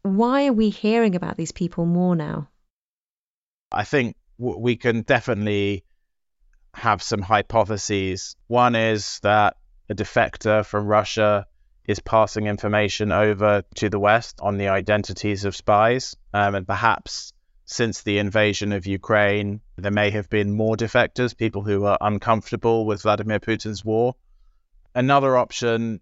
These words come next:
Speaker 2: is that, again, linked to the, linked to the war in Ukraine, the West has kicked out an enormous number of Russian diplomats from embassies across Europe, and a large number of those diplomats will have been spies disguised as diplomats.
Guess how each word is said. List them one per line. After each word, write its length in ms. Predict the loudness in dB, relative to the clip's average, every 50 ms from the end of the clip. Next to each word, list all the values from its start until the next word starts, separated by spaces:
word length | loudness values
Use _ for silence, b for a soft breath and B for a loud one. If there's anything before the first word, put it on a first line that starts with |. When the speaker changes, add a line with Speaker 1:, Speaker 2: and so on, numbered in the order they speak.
| _
Speaker 2:
is 240 | -8 -6 -6 -6 -4 -2
that, 340 | 0 2 4 4 2 0 _ _ _ _ _ _ _ _ _ _ _ _
again, 460 | -6 -2 2 4 4 4 4 2 2
linked 300 | 0 0 0 -2 -6 _
to 120 | -4 -4 -2
the, 460 | 0 0 0 0 2 0 0 0 0
linked 280 | 0 0 0 -2 -4 -6
to 60 | -4
the 80 | -4 -2
war 280 | 0 2 2 2 2
in 80 | 2 0
Ukraine, 640 | -2 -4 -2 0 2 2 2 2 0 -2 -2 -4 -6 -8 _ _ _ _ _
the 100 | -4 -2
West 400 | 2 2 2 2 2 0 -6 -8
has 160 | -6 -6 -6
kicked 460 | -6 -8 -6 -4 -4 -4 -4 -4 -2 -2
out 260 | 0 0 0 -2 -2
an 80 | -2
enormous 640 | -2 -2 0 0 0 0 0 0 0 0 0 -2 -2
number 400 | -2 -2 0 0 0 0 0 0
of 100 | 0 2
Russian 320 | 2 0 0 0 -2 -4 -2
diplomats 760 | 0 0 0 -2 -2 -2 -2 -2 -2 -4 -6 -12 -20 -20 -20 _ _ -20 -20 -20 -20 -10
from 180 | -6 -4 -2 0
embassies 540 | 2 2 2 2 0 -2 -2 -2 -2 -2 -4
across 360 | -4 0 0 0 0 0 0
Europe, 480 | -2 0 2 2 2 2 0 -2 -4 -8 -20 -18 -10
and 360 | -6 -4 -2 0 -2 -2 -2 -2
a 80 | -2
large 320 | 2 4 4 4 4 2 2
number 320 | 0 0 2 2 0 -2
of 60 | 0
those 180 | 0 0 -2 0
diplomats 540 | -2 -2 -4 -2 -2 0 0 0 0 -2 -4
will 100 | -6 -6
have 140 | -6 -4 -2
been 340 | -2 -2 0 -2 -4 -8 -10
spies 720 | -12 -14 -4 0 2 4 4 4 2 2 2 0 -2 -6
disguised 640 | -6 -8 -8 -4 0 2 4 4 4 4 2 -2 -4
as 120 | -6 -6
diplomats. 760 | -4 -4 -4 -4 -4 -4 -2 -2 -2 -2 -4 -8 -16 -20 -20